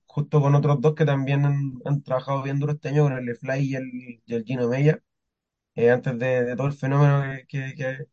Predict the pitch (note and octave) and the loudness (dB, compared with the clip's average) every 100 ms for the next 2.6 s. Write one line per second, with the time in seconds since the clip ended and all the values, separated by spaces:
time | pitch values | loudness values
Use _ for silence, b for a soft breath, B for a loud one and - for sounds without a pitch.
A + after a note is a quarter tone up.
0 | _ _ - B2+ C#3 C#3 C#3+ C3+ C#3+ - | _ _ -8 -4 -4 2 2 2 -2 -2
1 | D3 D#3+ - _ _ _ _ _ A#2+ A#2 | 0 0 -2 _ _ _ _ _ 2 4
2 | A#2 A#2 A#2 A2 A2 | 6 6 6 4 -2